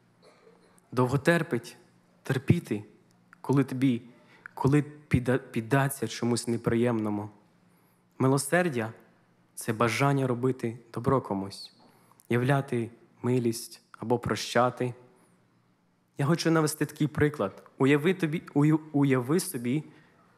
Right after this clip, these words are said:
що твій робочий колега або хтось біля тебе говорить на тебе якісь неприятні слова і обіжає тебе. В цьому прикладі показувати справжню любов,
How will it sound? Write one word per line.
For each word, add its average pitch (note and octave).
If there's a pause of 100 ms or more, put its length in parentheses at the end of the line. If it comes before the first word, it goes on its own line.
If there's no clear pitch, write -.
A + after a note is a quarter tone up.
(220)
що B2+
твій D#3
робочий D3+
колега C3+ (440)
або C3 (560)
хтось D3+
біля C3+
тебе C#3 (180)
говорить B2+
на B2
тебе B2
якісь A#2+ (180)
неприятні B2+
слова A2+ (260)
і A#2+
обіжає A#2
тебе. G#2 (1700)
В -
цьому E3+
прикладі C3+ (440)
показувати C3+
справжню D3
любов, C3+